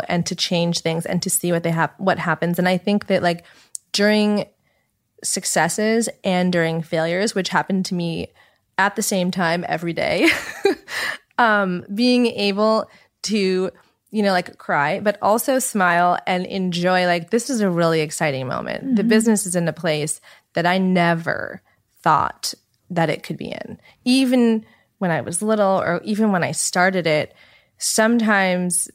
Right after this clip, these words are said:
Speaker 1: Teddy and I look at each other and we're like, "Is this real? This is happening?" Like, it's <laughs> like, we
Speaker 2: Mm.
Speaker 1: full, like, "It's working," <laughs> you know?
Speaker 2: That's so cool.
Speaker 1: Um,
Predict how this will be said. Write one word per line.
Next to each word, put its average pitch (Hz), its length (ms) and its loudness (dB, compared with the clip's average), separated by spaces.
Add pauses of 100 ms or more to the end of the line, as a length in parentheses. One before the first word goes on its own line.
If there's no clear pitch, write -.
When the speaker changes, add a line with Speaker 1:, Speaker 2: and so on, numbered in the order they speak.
Speaker 1:
Teddy 185 280 0
and 185 100 0
I 165 180 2
look 170 180 -4
at 180 80 -4
each 165 180 -6
other 156 440 -2
and 185 180 -4
we're 185 120 -4
like, 175 320 -6 (220)
"Is 202 160 -6
this 285 300 -6
real? 262 600 0
This 247 280 2
is 285 140 0
happening?" 185 500 2
Like, 220 140 0 (100)
it's - 280 -12
<laughs> - 40 -6
like, 285 240 2
we 277 300 2
Speaker 2:
Mm. 233 260 4
Speaker 1:
full, 339 180 6
like, 330 220 0 (300)
"It's - 220 -14 (140)
working," - 640 -12 (300)
<laughs> - 160 0
you 339 320 4
know? 294 360 2
Speaker 2:
That's - 360 -4
so 233 320 -4
cool. 233 100 2
Speaker 1:
Um, 202 460 2